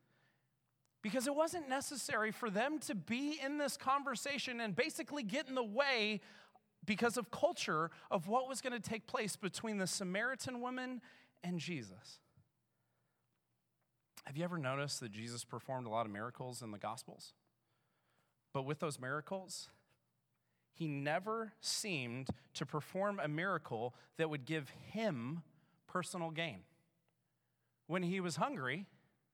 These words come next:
and Satan tried to tempt him, he didn't turn a rock into food. He was thirsty and he asked his creation, "Would you get me a drink of water?"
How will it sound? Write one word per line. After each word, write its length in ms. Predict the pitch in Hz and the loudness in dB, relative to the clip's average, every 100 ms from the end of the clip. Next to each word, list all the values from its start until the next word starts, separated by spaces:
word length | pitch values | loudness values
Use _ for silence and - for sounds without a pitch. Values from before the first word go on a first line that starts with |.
| _ _ _ _ | _ _ _ _
and 140 | 165 | -2
Satan 380 | 160 214 220 196 | 0 0 0 -2
tried 300 | 160 220 196 | 2 4 4
to 120 | 151 - - _ | 2 -2 -12 _
tempt 400 | - 254 349 - | 2 4 4 0
him, 320 | 139 123 160 - | 0 2 0 -2
he 100 | - | 2
didn't 240 | 226 349 269 | 4 4 2
turn 200 | - 277 | 2 4
a 100 | 196 | 6
rock 380 | 151 226 247 247 | 6 6 6 2
into 160 | 208 | -2
food. 440 | 165 - 220 104 85 - _ _ _ _ _ _ _ _ - | -2 0 0 -2 -8 -20 _ _ _ _ _ _ _ _ 2
He 160 | 294 | 4
was 300 | 285 269 226 - - - - | 6 4 2 -6 -16 -16 4
thirsty 640 | 349 339 - - 233 226 - - | 6 6 2 0 2 2 -2 2
and 180 | 269 | 4
he 140 | 262 240 - | 4 2 6
asked 420 | 277 339 285 - | 8 8 4 -4
his 260 | - 311 - | 2 2 2
creation, 1000 | - 277 240 208 277 294 - 226 156 104 - - _ _ _ _ _ | 0 2 2 4 6 4 4 4 4 0 -10 -16 _ _ _ _ _
"Would 160 | 202 185 | -6 -4
you 100 | 180 | -6
get 280 | 175 233 226 | -6 -8 -6
me 300 | 247 240 214 - - | -4 -4 -8 -16 -14
a 60 | 190 | -10
drink 320 | 196 185 - | -8 -6 -6
of 140 | 147 | -6
water?" 380 | 160 147 147 143 | -8 -8 -10 -12